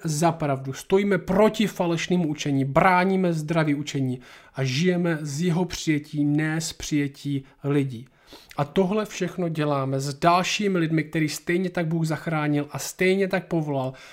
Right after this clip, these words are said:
A kolem jeho povolání, kolem pravdy, kterou nám svěřil a kterou říkal, že máme jako společenství hlásat, kolem tady tyhle věcí my budujeme rodinu. A tomu se říká církev.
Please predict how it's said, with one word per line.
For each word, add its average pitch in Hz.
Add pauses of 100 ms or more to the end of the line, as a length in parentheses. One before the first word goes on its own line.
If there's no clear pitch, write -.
(120)
A 139
kolem 196
jeho 175
povolání, 160
kolem 170 (300)
pravdy, 202
kterou 180
nám 175
svěřil 160
a 151
kterou 160
říkal, 165
že 165
máme 156 (260)
jako 156
společenství 170
hlásat, 147
kolem 196
tady 175
tyhle 170
věcí 147
my 131
budujeme 151 (480)
rodinu. 143 (380)
A -
tomu 165
se 156
říká 131
církev. 127